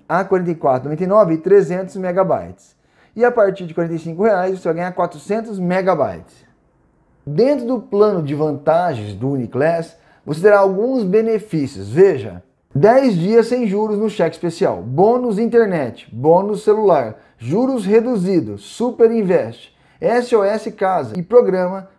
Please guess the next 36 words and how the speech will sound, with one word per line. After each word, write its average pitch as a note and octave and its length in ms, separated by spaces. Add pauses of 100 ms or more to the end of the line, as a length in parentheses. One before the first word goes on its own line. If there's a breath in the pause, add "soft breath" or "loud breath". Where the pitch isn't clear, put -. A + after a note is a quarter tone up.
sempre G#3+ 640
presente. F3 720 (480)
Então G#3+ 320
tá A3 100
aí G3+ 220
o G3+ 60
Uniclass, F3 680
né? D3+ 280 (240 soft breath)
Esse G3 460
é E3+ 120
o E3 120
Uniclass, C#3+ 540
tudo A3 160
isso G3 160
aí E3 220
é F3+ 120
o F#3 100
Uniclass. C#3+ 640 (260 soft breath)
Eu D3+ 140
vejo F3 240
aí F3 80
um E3+ 120
programa D3+ 380
bem C3 320
legal, F3+ 580
não F3+ 220
existia E3+ 540
isso, G3 360
né? D#3+ 300 (260 loud breath)
E C#3 120
entrou E3 380
agora D3+ 360
esses D#3 240 (220)
planos G3+ 320
de C#3+ 40
benefícios, D3+ 720